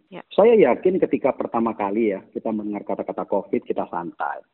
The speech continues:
Speaker 2: Sekarang kita semua tegang. Nanti berdasar, eh, berjalannya dengan waktu, kita sudah tidak disiplin lagi toh.
Speaker 1: Hmm.
Speaker 2: Apakah kita menjadi orang yang sekedar ikut-ikutan dan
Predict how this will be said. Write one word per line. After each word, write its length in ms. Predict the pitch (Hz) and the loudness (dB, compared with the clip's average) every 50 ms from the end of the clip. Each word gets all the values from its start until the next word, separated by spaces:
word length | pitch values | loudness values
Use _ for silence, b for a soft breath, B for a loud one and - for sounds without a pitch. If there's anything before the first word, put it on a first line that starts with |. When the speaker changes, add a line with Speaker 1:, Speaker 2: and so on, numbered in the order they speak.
| _ _ _ _ _ - | _ _ _ _ _ -20
Speaker 2:
Sekarang 360 | - - - 123 123 123 123 | -10 -2 0 2 2 4 2
kita 160 | 127 - 120 - | 2 0 0 -2
semua 260 | - 120 113 113 113 | 0 0 0 0 0
tegang. 440 | - - - - - 131 107 95 92 - _ _ _ - | -2 -6 -8 -6 -6 -6 -6 -6 -10 -14 _ _ _ -4
Nanti 160 | 156 196 262 | -2 0 0
berdasar, 560 | - 139 117 - 131 110 - 135 123 - - | 2 2 2 2 2 2 2 0 0 0 2
eh, 280 | - 151 147 147 143 135 | 4 6 6 8 6 4
berjalannya 420 | 131 139 117 - 127 123 127 165 | 2 0 -4 -2 -2 -2 0 -2
dengan 240 | 156 - 120 123 139 | -2 -2 -4 -4 -4
waktu, 320 | 196 220 - - 185 170 170 _ _ _ _ _ _ _ _ | -4 -4 -4 -4 -4 -4 -6 _ _ _ _ _ _ _ _
kita 200 | - 196 - 359 | -6 -4 -4 -2
sudah 260 | - 294 143 147 156 | -2 0 2 2 2
tidak 240 | 208 - 143 123 - | 2 0 0 -2 -2
disiplin 340 | 123 - - 156 - 180 175 | -4 -4 -4 -2 0 0 0
lagi 300 | 185 175 160 - - 214 | 0 -2 -4 -4 -6 -4
toh. 240 | 175 - - _ _ | -4 -6 -8 _ _
Speaker 1:
Hmm. 400 | - 233 220 214 202 196 185 180 | -12 -10 -8 -8 -8 -8 -8 -4
Speaker 2:
Apakah 380 | 165 156 165 139 - - 127 - | -4 -2 -2 -2 -4 -4 -6 -4
kita 240 | - 139 - 139 | -4 -4 -2 -2
menjadi 400 | 131 127 127 120 113 117 - - | -2 0 0 0 -2 -2 -2 -2
orang 320 | 123 127 117 117 120 120 120 | -2 -2 -2 -2 -2 -2 -2
yang 100 | 117 113 110 | -4 -4 -6
sekedar 320 | - - - 120 - 117 110 | -10 -8 -10 -8 -6 -4 -4
ikut-ikutan 800 | 110 104 - 120 - - 110 - - 113 - - 123 120 113 - | -4 -4 -6 -8 -6 -6 -8 -8 -8 -8 -4 -2 -4 -4 -2 0
dan 240 | - 151 143 120 | 2 4 4 4